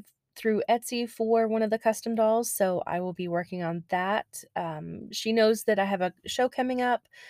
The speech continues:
um, but what we did is we worked through Etsy Convos. Um, you know, I, she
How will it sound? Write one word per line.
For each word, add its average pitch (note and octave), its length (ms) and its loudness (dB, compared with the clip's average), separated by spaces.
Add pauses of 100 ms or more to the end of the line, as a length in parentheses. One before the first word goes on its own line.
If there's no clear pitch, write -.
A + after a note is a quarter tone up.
(160)
um, F#3 220 -2
but G3 160 4
what G#3+ 160 2
we G#3+ 100 -2
did A#3 200 4
is A3 260 0
we F#3+ 140 -2
worked F#3 460 -2
through F#3+ 720 -2
Etsy F#3+ 240 -4
Convos. A3+ 720 2 (460)
Um, D#3 460 -8 (360)
you F#3 80 -8
know, E3+ 80 -2
I, D#3 180 -2
she F3 560 -4